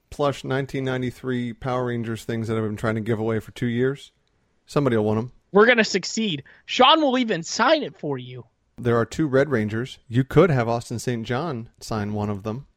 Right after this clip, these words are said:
Speaker 1: <gasps> Maybe one will already be pre-signed, but which one?
Speaker 2: The world may never know.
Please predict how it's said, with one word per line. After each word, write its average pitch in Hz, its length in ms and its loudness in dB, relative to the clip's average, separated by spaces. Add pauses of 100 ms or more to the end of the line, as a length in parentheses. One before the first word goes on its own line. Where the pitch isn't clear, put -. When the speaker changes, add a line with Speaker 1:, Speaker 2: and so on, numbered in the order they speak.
(420)
Speaker 1:
<gasps> - 60 -20 (400)
Maybe 98 300 -6
one 101 320 -4
will 104 100 -2
already 107 240 -2
be 107 160 -6
pre-signed, 127 680 -4 (120)
but 95 160 -4
which 98 300 -6
one? 117 340 -6 (600)
Speaker 2:
The 226 160 8
world 233 500 10
may 262 280 2
never 320 320 4
know. 370 520 6